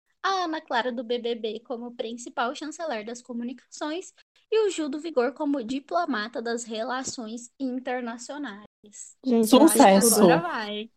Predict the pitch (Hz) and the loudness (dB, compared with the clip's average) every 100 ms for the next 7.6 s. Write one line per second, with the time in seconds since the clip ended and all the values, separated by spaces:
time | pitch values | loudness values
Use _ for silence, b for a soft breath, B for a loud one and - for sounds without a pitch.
0 | _ _ - 233 233 339 226 - - 208 | _ _ 6 10 12 10 6 -2 -4 4
1 | 214 202 208 - - - 202 160 - - | 6 8 4 0 0 6 6 6 0 4
2 | 240 262 220 254 233 226 226 233 226 226 | 4 6 6 6 4 2 2 -2 -2 -4
3 | - 208 196 208 - - _ _ _ _ | -4 -4 -4 -6 -12 -16 _ _ _ _
4 | _ 190 294 392 294 320 254 311 339 339 | _ 4 6 4 4 6 6 4 2 2
5 | 381 359 381 392 370 - - 403 403 381 | 2 2 0 -2 -6 -8 -10 -8 -6 -4
6 | 415 440 415 277 403 466 494 - 659 740 | -2 0 2 0 -2 -4 -4 2 4 6
7 | 762 762 762 740 659 403 | 6 6 4 4 2 -2